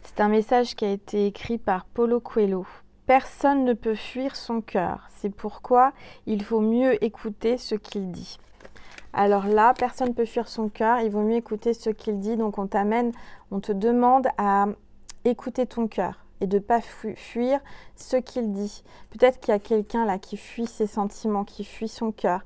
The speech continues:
qui veut pas écouter son cœur. Et là, on te recommande de l'écouter. Peut-être qu'il y a quelqu'un que tu as dans le cœur qui, euh,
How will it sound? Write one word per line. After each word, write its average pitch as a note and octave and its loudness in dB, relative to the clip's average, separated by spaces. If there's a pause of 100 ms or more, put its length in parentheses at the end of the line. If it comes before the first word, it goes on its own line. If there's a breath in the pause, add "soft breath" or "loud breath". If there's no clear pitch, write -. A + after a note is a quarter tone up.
(340 loud breath)
qui - -8
veut A3+ 4
pas C#4 4
écouter A#3 -2
son G#3+ -4
cœur. G3+ -2
Et G3+ 0
là, G#3+ 2
on A#3 0
te G#3+ -6
recommande A3+ 0
de A3 2
l'écouter. G#3 -2 (720 soft breath)
Peut-être A#3 2
qu'il - -2
y - 2
a G3+ 0
quelqu'un A#3+ 0
que G#3+ 0
tu - -4
as G#3+ 2
dans G#3 0
le G#3 0
cœur A3+ 0
qui, G#3+ -2
euh, F#3+ 2